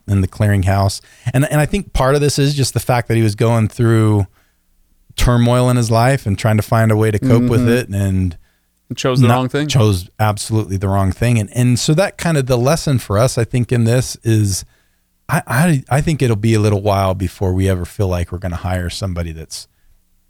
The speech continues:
Speaker 1: in the midst of going something through something like that. It's like, okay,
Speaker 2: Right.
Speaker 1: give us a call in thirty days. Let's kinda see how things have settled down.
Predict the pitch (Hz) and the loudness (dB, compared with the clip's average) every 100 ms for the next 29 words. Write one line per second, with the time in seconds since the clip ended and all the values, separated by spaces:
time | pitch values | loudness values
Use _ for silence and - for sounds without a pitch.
0 | _ 139 139 120 110 110 - - 95 98 | _ 0 2 2 2 0 -2 -8 -2 -2
1 | 92 87 92 80 - - - 87 - 85 | 0 -2 -6 -6 -10 -16 -8 -6 -4 -8
2 | - 85 80 80 80 - 101 110 - 123 | -10 -14 -14 -14 -14 -6 -4 -4 -2 0
3 | 110 117 147 160 - - 135 120 113 - | 0 -2 -2 0 -4 -4 0 2 0 0
4 | 104 101 95 95 95 98 95 127 110 - | -2 0 0 0 0 0 -2 -2 -2 -2
5 | 107 104 95 - 98 92 85 - 98 92 | 0 0 -2 -2 -4 -4 -4 -2 -2 -2
6 | 92 90 90 90 | -4 -2 -2 -2